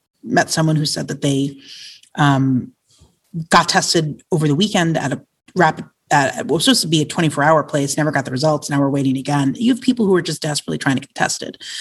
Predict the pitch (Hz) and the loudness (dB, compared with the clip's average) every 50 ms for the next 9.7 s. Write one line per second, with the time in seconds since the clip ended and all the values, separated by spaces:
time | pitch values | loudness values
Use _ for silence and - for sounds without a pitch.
0 | - - - - - - - 185 208 196 214 208 190 160 143 127 131 120 - - | -12 -12 -12 -14 -14 -6 -2 0 0 2 2 0 0 0 0 0 0 0 0 0
1 | - - - _ - 156 151 151 147 147 143 147 143 143 135 - - - - 185 | -2 -6 -8 _ 0 2 4 4 4 4 2 2 2 0 -2 -4 -8 -4 -2 0
2 | 151 131 147 147 147 147 143 139 135 135 131 147 143 - - - - - - _ | 2 2 2 2 2 2 0 0 0 -2 -2 -4 -8 -12 -18 -20 -20 -20 -20 _
3 | _ _ _ _ _ - - - 196 180 175 170 170 - 165 151 - - 151 143 | _ _ _ _ _ -4 0 2 4 4 4 2 0 0 -2 -2 0 -2 -2 0
4 | 156 151 - 147 - 147 147 147 - 131 135 147 147 147 139 - - 151 139 - | 0 0 -2 -2 -2 -2 -2 -2 -2 -2 0 0 0 0 0 -2 -4 -8 -4 0
5 | - 147 143 139 139 131 135 127 - - 269 262 247 214 196 180 165 - - - | 2 2 2 2 2 0 0 -2 0 2 4 4 6 6 4 2 0 -2 -4 -4
6 | - - 165 160 165 156 - - 170 165 160 - 202 214 180 160 160 151 143 147 | -2 -2 -2 -2 -2 -2 -2 -2 -2 -2 -2 0 2 2 4 4 2 2 0 -2
7 | 143 - - 190 180 165 147 160 147 147 156 156 156 147 - 147 143 143 - - | -2 -2 0 0 0 2 0 0 0 2 2 2 0 0 0 -2 -2 -2 -4 -2
8 | - 175 165 151 147 151 - - - - 147 135 120 - - - - - _ _ | 0 2 2 2 0 0 -2 -6 -4 -2 -2 -2 -2 -4 -8 -16 -20 -20 _ _
9 | _ _ - 143 139 135 135 135 135 135 131 - - - | _ _ -2 0 2 2 2 2 2 0 0 -2 -4 -8